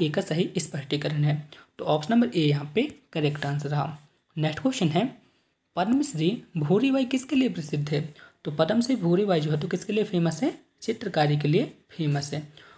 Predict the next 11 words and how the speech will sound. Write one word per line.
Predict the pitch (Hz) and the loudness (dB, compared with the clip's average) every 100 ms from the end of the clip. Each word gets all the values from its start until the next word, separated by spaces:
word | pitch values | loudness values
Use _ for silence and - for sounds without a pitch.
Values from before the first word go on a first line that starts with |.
| _ | _
ऑप्शन | 180 160 - | -2 -2 2
नंबर | 285 311 | 4 4
ए | - 160 | 2 2
यहाँ | 147 147 147 147 | 4 2 0 0
पे | 294 - _ | -2 -4 _
करेक्ट | - 160 147 143 | 0 0 0 -2
आंसर | 143 147 | -2 -2
रहेगा। | 147 151 147 147 - _ - | -2 -2 -4 -8 -14 _ -2
नेक्स्ट | 156 165 | 0 0
क्वेश्चन | - 285 190 | -2 0 0
है, | 151 | 2